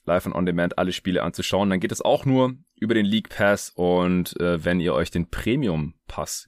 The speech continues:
gönnen wollt, wie ich das auch schon seit vielen Jahren tue, dann habt ihr noch ein paar coole und nützliche Features, wie ich finde. Ihr könnt euch den Kommentator selbst auswählen,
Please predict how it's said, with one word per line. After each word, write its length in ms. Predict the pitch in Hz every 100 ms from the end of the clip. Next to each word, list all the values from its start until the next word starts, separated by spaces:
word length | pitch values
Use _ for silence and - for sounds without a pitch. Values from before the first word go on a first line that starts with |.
| 82
gönnen 320 | 92 101 78
wollt, 180 | 76 82
wie 60 | -
ich 100 | -
das 140 | -
auch 100 | 76
schon 140 | 87
seit 140 | 82 76 _
vielen 300 | - 123 110
Jahren 260 | 78 76 76
tue, 320 | - 92 101 -
dann 140 | - 98
habt 120 | 135
ihr 40 |
noch 80 | 123
ein 80 | 110
paar 100 | 110
coole 540 | - - 147 139 117 -
und 180 | - 95
nützliche 480 | 117 - 110 - 98
Features, 440 | - 143 123 107
wie 100 | 110
ich 100 | 104
finde. 200 | - 107
Ihr 60 | 101
könnt 200 | - -
euch 80 | 90
den 120 | 87
Kommentator 600 | 92 90 - 120 - 107
selbst 480 | 87 95 107 - -
auswählen, 680 | 92 98 - 87 92 92